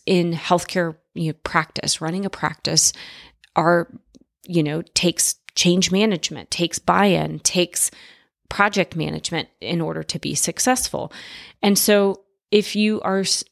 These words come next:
a practice that, say, is on the smaller side or even a big practice, and you have an individual who's helping you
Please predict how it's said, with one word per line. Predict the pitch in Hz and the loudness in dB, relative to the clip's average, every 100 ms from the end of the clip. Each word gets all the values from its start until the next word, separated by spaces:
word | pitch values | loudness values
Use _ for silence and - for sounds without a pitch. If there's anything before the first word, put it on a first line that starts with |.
| - | -12
a | 175 | -10
practice | - 233 233 226 - | -2 -2 0 -2 0
that, | 180 - | 0 0
say, | 185 170 165 160 - - - - | 0 0 -2 -4 -14 -20 -20 0
is | 180 170 143 | 4 4 4
on | 190 226 | 2 2
the | 214 | 2
smaller | - 170 165 | 2 2 0
side | - 160 156 151 - | 0 0 0 -2 -2
or | 196 | 0
even | 262 226 | 4 2
a | |
big | 139 214 - | 2 0 0
practice, | 170 - - 156 - | -4 -4 -4 -2 -2
and | - 165 | -2 -2
you | 175 | -2
have | 175 196 | 0 2
an | 208 | 4
individual | 185 165 165 156 165 160 | 4 4 2 2 0 -2
who's | 151 - 160 | -4 -4 -4
helping | - 202 220 196 | 0 2 2 2
you | 170 165 | 2 0